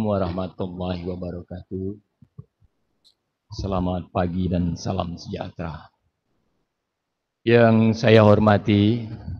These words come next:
Bapak Wikan Sakarinto, Direk-, eh, Dirjen Pendidikan Vokasi Kementerian Pendidikan dan Kebudayaan Republik Indonesia. Yang saya hormati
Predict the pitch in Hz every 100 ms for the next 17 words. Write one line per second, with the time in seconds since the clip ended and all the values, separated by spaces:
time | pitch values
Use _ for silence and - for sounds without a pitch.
0 | - _ _ _ _ _ 98 92 - 101
1 | 95 92 92 95 _ _ _ _ _ _
2 | - - - 101 95 92 95 92 - 95
3 | 92 92 101 101 107 120 117 - - _
4 | _ _ _ - 101 95 - _ - 101
5 | 95 90 101 92 110 107 95 82 - 95
6 | 101 101 - 90 87 - 92 101 92 110
7 | 101 - 92 95 - 92 92 - 87 -
8 | 92 90 90 90 - - - 92 95 98
9 | 98 92 92 92 95 90 95 90 98 98
10 | - 107 101 104 107 - - _ _ _
11 | _ _ _ _ _ _ _ _ - 117
12 | 117 113 113 113 110 113 113 110 104 107
13 | 110 107 110 117 117 117 120 117